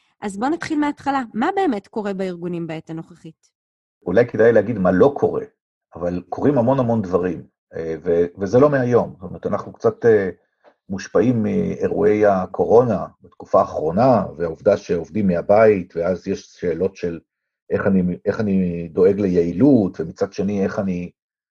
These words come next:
Speaker 2: דואג לזה שאנשים לא, אה, יתנתקו לי מהארגון ותהיה לכידות ארגונית. אז זה משהו אחד שקורה היום, אנחנו מושפעים מאוד מס-, ממסכים, ומה שהמסכים עושים,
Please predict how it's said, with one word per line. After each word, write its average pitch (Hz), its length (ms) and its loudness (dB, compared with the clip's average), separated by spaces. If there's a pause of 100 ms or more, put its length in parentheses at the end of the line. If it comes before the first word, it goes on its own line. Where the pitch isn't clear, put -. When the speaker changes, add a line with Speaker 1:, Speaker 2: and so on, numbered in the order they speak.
(140)
Speaker 2:
דואג 101 260 4
לזה 104 220 -2
שאנשים 95 440 -2
לא, 101 540 4
אה, 87 280 0
יתנתקו 98 560 -6
לי 120 100 -2
מהארגון 101 600 2
ותהיה 95 760 2
לכידות 98 540 -4
ארגונית. 101 600 -4 (600)
אז - 220 -18
זה 104 160 4
משהו 101 260 2
אחד 120 260 2
שקורה - 380 0
היום, 95 680 2
אנחנו 92 360 -6
מושפעים 95 540 -2
מאוד 104 260 2
מס-, - 260 -6
ממסכים, 92 920 -2
ומה 87 400 -6
שהמסכים 101 540 -4
עושים, 101 340 -4